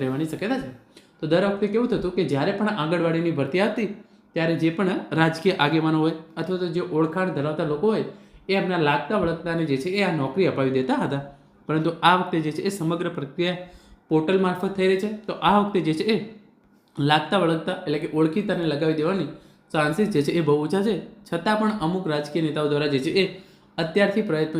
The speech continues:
જે છે એ શરૂ કરી દેવામાં આવે છે. તો જે તમારો સૌથી પહેલો પ્રશ્ન હતો કે કુલ કેટલા ઉમેદવારે ફોર્મ ભર્યું, તો અમદાવાદ જિલ્લાની અંદર તમે જોઈ શકો છો કુલ ત્રેવીસ હજાર મહિલાઓ પણ જે છે એ ફોર્મ ભરેલું છે. પછી એક જગ્યાઓ માટે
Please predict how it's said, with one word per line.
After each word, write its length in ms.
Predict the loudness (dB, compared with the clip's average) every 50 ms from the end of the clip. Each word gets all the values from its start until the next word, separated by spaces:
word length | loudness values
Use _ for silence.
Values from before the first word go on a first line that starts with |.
| 0
જે 60 | 0 0 0
છે 60 | 0 -2 -2
એ 20 | -2 0
શરૂ 200 | 0 0 0 0
કરી 180 | 2 2 4 4 4
દેવામાં 260 | 2 0 -2 -2 0
આવે 80 | 0 -2 -2 -2
છે. 80 | -4 -6 -6 -10 -20 -20 -20 _ _ _ _ -8
તો 40 | -6 -2
જે 80 | -2 -2 -2 0
તમારો 240 | 0 0 0 0 0 0
સૌથી 260 | -2 0 2 0 2 2
પહેલો 180 | 2 2 2 0 0
પ્રશ્ન 200 | -4 -2 -2 -2 -2
હતો 120 | -2 -2 -4 -6 -8 -14 -20 -20 -20 _ _
કે 80 | -6 -2 2
કુલ 140 | 2 4 4 4 2 0
કેટલા 260 | -2 0 0 0 2 2
ઉમેદવારે 340 | 0 0 0 0 0 0 0 0
ફોર્મ 140 | 0 0 2 2
ભર્યું, 200 | 0 0 -2 -4 -6 -8
તો 60 | -8 -4 -2
અમદાવાદ 340 | -2 0 2 2 2 2 2 2
જિલ્લાની 300 | 2 2 2 2 0 -2
અંદર 100 | -2 -2 -2
તમે 100 | -2 0 0
જોઈ 120 | 0 -2 -2
શકો 120 | -4 -4 -4
છો 60 | -4 -6 -8 -10 -18 -20 -20 -20 -20 -6 -2
કુલ 120 | 0 0 0 2
ત્રેવીસ 280 | 4 4 4 4 2 0 0 -2
હજાર 120 | -2 0 0 -2
મહિલાઓ 360 | -2 0 0 2 2 2 0 0
પણ 140 | -2 -2 -2 0
જે 60 | -2 -2
છે 60 | -2 0 -2
એ 20 | 0 0
ફોર્મ 160 | 2 0 2 2
ભરેલું 240 | 2 2 2 2 2
છે. 80 | 0 -4 -6 -8 -14 -18 -20 -20 -20 -20 -20 _ _ -10
પછી 180 | -8 -6 -6 -6 0 4 6 6
એક 80 | 6 6 2
જગ્યાઓ 260 | 0 0 0 0 0 -2
માટે 160 | -2 -4 -4